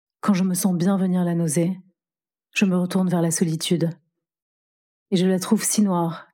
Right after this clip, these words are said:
et si profonde que je n'ose aller ni d'un côté, ni de l'autre. Va au Tyrol, à Venise, à Constantinople. Fais ce qui te plaît.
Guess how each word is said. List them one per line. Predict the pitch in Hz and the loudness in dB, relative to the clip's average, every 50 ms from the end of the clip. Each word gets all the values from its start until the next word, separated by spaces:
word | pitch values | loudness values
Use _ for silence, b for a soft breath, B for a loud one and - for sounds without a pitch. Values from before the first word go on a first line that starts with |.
| _ - | _ -4
et | 185 | -4
si | - - - | -2 0 0
profonde | 202 - - 208 - - - 190 180 175 170 165 - - _ _ _ _ _ _ _ _ _ _ _ - | 0 2 0 0 0 0 0 0 0 0 -2 -4 -8 -14 _ _ _ _ _ _ _ _ _ _ _ -8
que | - - | -4 -2
je | 180 190 | 0 0
n'ose | 180 175 180 170 170 | 0 0 0 0 0
aller | 175 165 170 170 | 0 0 0 0
ni | 170 180 180 | 0 0 0
d'un | 180 202 196 185 | 0 0 0 0
côté, | - 185 180 180 180 156 170 170 - _ _ _ _ _ _ _ _ _ _ _ _ _ _ - | 0 -2 0 0 0 0 0 -2 -6 _ _ _ _ _ _ _ _ _ _ _ _ _ _ -2
ni | - 185 180 | 0 0 0
de | 160 160 | 0 0
l'autre. | 160 156 151 151 - - - - - _ _ _ _ _ _ _ _ _ _ _ _ _ _ _ _ _ _ _ _ _ _ _ _ _ _ _ _ _ _ _ _ _ _ _ _ _ _ _ _ _ _ _ _ _ _ _ _ _ _ _ _ _ _ _ _ _ _ _ _ _ _ _ _ _ _ _ _ _ _ _ _ _ _ _ _ _ _ _ _ _ _ _ _ _ _ _ - | 0 -2 -2 -4 -6 -8 -8 -10 -14 _ _ _ _ _ _ _ _ _ _ _ _ _ _ _ _ _ _ _ _ _ _ _ _ _ _ _ _ _ _ _ _ _ _ _ _ _ _ _ _ _ _ _ _ _ _ _ _ _ _ _ _ _ _ _ _ _ _ _ _ _ _ _ _ _ _ _ _ _ _ _ _ _ _ _ _ _ _ _ _ _ _ _ _ _ _ _ -4
Va | - 180 214 226 | 0 2 2 2
au | 233 220 | 2 0
Tyrol, | 220 - 220 196 170 175 175 170 170 165 - - _ _ _ _ _ _ | 0 0 0 0 2 0 0 0 -2 -4 -6 -12 _ _ _ _ _ _
à | - 202 | 0 0
Venise, | 180 175 180 175 175 175 170 170 165 165 156 165 _ _ _ _ _ _ _ _ | 2 2 2 2 0 0 0 -2 -2 -4 -4 -6 _ _ _ _ _ _ _ _
à | - 190 | -2 0
Constantinople. | 180 196 196 - - 185 175 - - 185 175 165 165 - - - - _ _ _ _ _ _ _ _ _ _ _ _ _ _ _ | 2 2 0 0 0 -2 -2 0 0 0 0 0 -2 -4 -8 -14 -14 _ _ _ _ _ _ _ _ _ _ _ _ _ _ _
Fais | - - 233 | 0 0 2
ce | - 233 | 2 2
qui | 208 - 185 | 0 0 0
te | - 196 | 0 0
plaît. | 175 185 190 170 160 165 165 | 2 2 2 2 0 0 -4